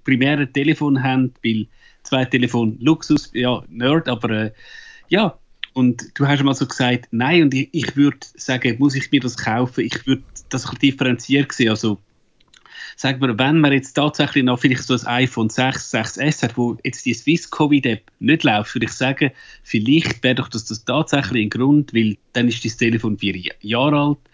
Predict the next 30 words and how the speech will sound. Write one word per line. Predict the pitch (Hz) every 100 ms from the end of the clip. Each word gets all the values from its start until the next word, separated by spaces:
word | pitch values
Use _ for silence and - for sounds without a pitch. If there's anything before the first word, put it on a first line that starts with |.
| - - -
vielleicht | - 101 156 - -
wäre | 135
doch | 127
das | - 113 107
ein |
Grund, | 101 135 131
jetzt | 123
mal | 113 110 113 - - - -
das | - -
iPhone | 110 113 120 120 120
zu | -
ersetzen. | 113 120 - 107
Wenn | 120 135
dann | 123 117
ein | 101
neues | 107 170 185 -
Telefon | 165 156 156
da | 156 151
ist, | 143 147 - - - - - - - - -
muss | 156 147
man, | 151
glaub | 139
ich, | -
schon | 143
sehr, | - - 143 151
sehr | - 143
ein | 139 135 -
gutes | - 143 135 -
Angebot | 139 127 131 135 131 -
haben. | 95